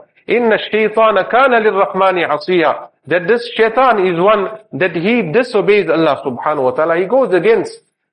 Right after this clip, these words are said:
he goes against Allah subhanahu wa ta'ala. This is his style. Kana lirrahmani asiya. Now his father starts getting irritated, getting agitated. So then his father addresses him قال أراغب أنت عن آلهتي يا إبراهيم.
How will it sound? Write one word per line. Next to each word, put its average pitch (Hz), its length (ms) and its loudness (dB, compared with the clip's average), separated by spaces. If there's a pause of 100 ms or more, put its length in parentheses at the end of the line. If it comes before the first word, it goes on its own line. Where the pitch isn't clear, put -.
he 170 100 0
goes 269 220 4
against 220 280 0
Allah 190 260 4
subhanahu 156 380 -4
wa - 60 -
ta'ala. 151 140 0
This 214 160 -4
is 190 120 0
his 160 180 -2
style. 190 320 0
Kana 214 320 0
lirrahmani 165 520 -2
asiya. 139 480 -2 (460)
Now 180 240 2
his 160 280 -6
father 156 580 0 (200)
starts 127 340 -4
getting 123 460 -6 (340)
irritated, 143 680 -2
getting 123 380 -4
agitated. 147 640 -4
So 131 60 0
then 185 220 0
his 180 140 0
father 170 680 0
addresses 165 480 -2
him 147 300 -4 (300)
قال 208 220 4
أراغب 175 640 2 (240)
أنت 196 260 -4
عن 160 240 -2
آلهتي 156 600 -2
يا 151 320 0
إبراهيم. 135 560 -2